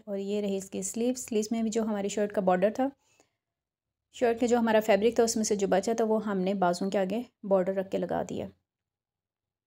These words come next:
ये देखें इसके जो कॉर्नर्स हैं उनको हमने इस तरह से फोल्ड कर दिया। और ये रही इसकी शलवार,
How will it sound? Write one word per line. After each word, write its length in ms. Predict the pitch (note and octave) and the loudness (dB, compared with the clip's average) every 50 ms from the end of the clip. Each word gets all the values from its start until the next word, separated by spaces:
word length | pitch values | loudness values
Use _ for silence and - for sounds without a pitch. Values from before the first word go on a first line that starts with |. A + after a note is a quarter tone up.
| _ _ _ _ _ _ _ _ _ _ _ _ _ _ _ _ _ _ _ _ _ _ _ _ _ _ _ _ _ - | _ _ _ _ _ _ _ _ _ _ _ _ _ _ _ _ _ _ _ _ _ _ _ _ _ _ _ _ _ -12
ये 80 | A3 G#3 | -10 -10
देखें 200 | G#3+ G#3+ - A3 | -10 -6 -6 -6
इसके 180 | G#3+ - A#3 | -6 -4 -4
जो 140 | G#3 G#3+ G#3+ | -2 -2 -2
कॉर्नर्स 400 | G#3+ A3+ G#3+ G#3 G#3+ A#3 A#3 A#3 | 2 4 4 4 4 2 -2 -2
हैं 60 | A#3 | 0
उनको 240 | A3 G#3+ G#3+ - A#3 | 0 0 0 2 0
हमने 260 | A3 G#3+ G3+ G3+ G3+ | 2 2 2 2 0
इस 120 | G#3 G3+ - | 0 0 0
तरह 140 | G#3+ G3+ E3+ | 0 0 0
से 120 | - B3+ | -2 -4
फोल्ड 300 | - - G3+ F#3+ F#3+ - | 0 2 0 2 0 0
कर 200 | - G#3+ G3 G3 | -2 -2 -2 -2
दिया। 280 | F#3+ G#3 A3+ - A3 - _ _ _ _ _ _ _ _ _ _ _ _ _ _ _ _ _ _ _ _ _ _ _ _ _ _ _ _ _ _ _ _ _ _ _ _ _ _ _ - | -2 -6 -6 -6 -8 -10 _ _ _ _ _ _ _ _ _ _ _ _ _ _ _ _ _ _ _ _ _ _ _ _ _ _ _ _ _ _ _ _ _ _ _ _ _ _ _ -10
और 200 | A3 G#3 G#3 G3 | -4 -4 -2 -2
ये 140 | G#3 A3 A3 | 0 0 0
रही 200 | A3 G#3+ G#3+ G#3+ | 0 0 -2 -2
इसकी 240 | G#3 G#3 - - A3+ | -4 -4 -4 -4 -2
शलवार, 520 | A3 B3+ G#3+ F#3+ F#3 F3+ - - G3+ - | 0 0 0 0 0 -2 -2 -4 -8 -14